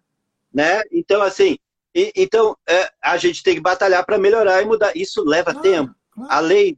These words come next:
Speaker 1: a, a política da leitura e escrita, gente, quando ela foi aprovada, eu batalhei muito por essa política,
Speaker 2: É.
Speaker 1: eu chorei a manhã inteira. Ela levou treze anos para acontecer.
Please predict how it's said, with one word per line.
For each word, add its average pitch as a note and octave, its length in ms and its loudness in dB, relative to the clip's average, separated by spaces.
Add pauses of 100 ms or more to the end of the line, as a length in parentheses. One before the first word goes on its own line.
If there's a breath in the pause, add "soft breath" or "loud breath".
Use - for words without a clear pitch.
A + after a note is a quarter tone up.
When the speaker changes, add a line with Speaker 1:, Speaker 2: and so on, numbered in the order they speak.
Speaker 1:
a, D3+ 320 -4
a D#3+ 60 -6
política G3+ 420 -2
da F#3 100 0
leitura E3+ 380 0
e D3+ 60 4
escrita, D#3 500 -2
gente, B2+ 340 -6
quando F3 220 0
ela F#3 200 0
foi D#3+ 120 -2
aprovada, C3 760 -2 (320)
eu C#3 180 -2
batalhei D3+ 420 -2
muito F3+ 460 -4
por D3+ 100 -2
essa C3+ 200 -2
política, D3 540 -8 (240)
Speaker 2:
É. D3 80 -2
Speaker 1:
eu F#3 80 2
chorei F#3 420 2
a F#3+ 60 0
manhã F#3 240 0
inteira. F#3 420 0
Ela D#3 140 0
levou E3 320 0 (140)
treze A3 680 0 (140)
anos E3+ 920 0 (400)
para D#3 400 0 (120)
acontecer. C#3+ 800 -6